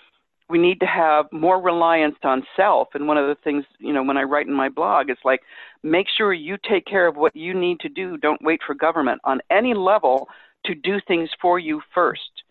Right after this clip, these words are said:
If you need to keep your kids out of school before they close the school because you're concerned about that, then do it,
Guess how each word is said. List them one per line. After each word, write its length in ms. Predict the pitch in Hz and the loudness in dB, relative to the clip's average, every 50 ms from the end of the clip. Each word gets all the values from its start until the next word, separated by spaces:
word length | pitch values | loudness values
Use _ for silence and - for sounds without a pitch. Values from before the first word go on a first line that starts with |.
| _ _ _ | _ _ _
If 80 | _ 151 | _ -2
you 60 | 147 | 2
need 180 | 151 175 180 180 | 2 2 2 0
to 60 | 160 | -4
keep 200 | - 202 190 - | -8 -10 -6 -4
your 140 | 170 170 156 | -4 -4 -2
kids 220 | - 202 175 160 | -2 -2 0 2
out 120 | 175 160 | 2 0
of 60 | 160 - - - - | 0 -2 -8 -16 -18
school 260 | - - 214 196 175 | -6 0 2 2 2
before 380 | 147 147 156 - - 170 160 160 | 0 -2 -6 -6 0 0 2 2
they 100 | 156 156 | 2 0
close 300 | - - 160 165 160 - | 2 0 0 0 0 -4
the 60 | 156 | -10
school 300 | - - - 196 196 180 | -18 -10 -6 -4 -4 -4
because 420 | 151 147 160 - - 170 156 139 135 | -6 -8 -10 -6 -2 -2 -2 -2 -2
you're 100 | 151 143 | -4 -6
concerned 440 | - - 156 147 - 214 226 240 | -4 -6 -8 -4 -2 -2 0 0
about 220 | 202 - 156 151 - - | 2 2 2 2 4 2
that, 160 | 147 147 - - | 0 0 2 0
then 260 | 156 147 143 139 143 - | 0 0 0 -2 -2 -2
do 200 | 226 254 247 165 | -2 2 4 4
it, 140 | 123 120 | 2 2